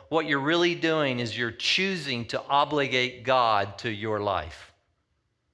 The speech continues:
You have no relationship with the Father or minimal relationship with the Father. Why do you think the Father hadn't? I used to think about this all the time. Why hadn't the Father thrown a party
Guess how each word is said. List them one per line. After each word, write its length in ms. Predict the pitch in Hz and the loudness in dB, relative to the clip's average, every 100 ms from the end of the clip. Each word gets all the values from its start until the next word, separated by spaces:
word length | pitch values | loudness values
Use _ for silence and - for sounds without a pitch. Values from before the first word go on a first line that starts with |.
| _ _ _ _ | _ _ _ _
You 100 | - | -8
have 80 | 117 | -6
no 260 | 117 151 156 | -2 0 2
relationship 680 | 131 113 107 107 - 98 92 | 0 0 -2 -6 -10 -10 -10
with 100 | 80 | -14
the 80 | |
Father 420 | 90 90 98 110 - | -10 -4 -2 -4 -4
or 180 | 135 127 | -2 -2
minimal 500 | 127 156 147 120 107 | 0 0 2 0 -2
relationship 680 | 98 95 95 98 87 95 85 | -4 -4 -6 -10 -12 -14 -16
with 100 | 90 | -18
the 80 | 90 | -14
Father. 400 | 95 90 85 90 _ _ _ _ - - | -10 -10 -12 -18 _ _ _ _ -20 -4
Why 160 | 170 220 | 2 2
do 80 | 226 | 2
you 80 | 208 | 2
think 220 | 226 220 | 2 2
the 80 | - | 4
Father 400 | 220 233 233 - - - | 4 6 4 2 -10 0
hadn't? 300 | 208 220 143 | 2 2 2
I 60 | 180 | 0
used 180 | 254 - | 0 0
to 80 | 254 | -2
think 240 | 247 208 | 0 0
about 240 | 165 156 | 2 2
this 160 | 160 151 | 2 2
all 80 | 170 | 2
the 80 | 170 | 4
time. 160 | 180 - - - | 2 0 -10 0
Why 220 | 240 262 | 4 4
hadn't 340 | 180 320 277 | 4 4 2
the 60 | 107 | -4
Father 420 | - 104 90 80 - _ | 0 0 -2 -8 -16 _
thrown 240 | 151 151 113 | 0 0 0
a 60 | |
party 440 | - 127 110 87 | 0 2 2 0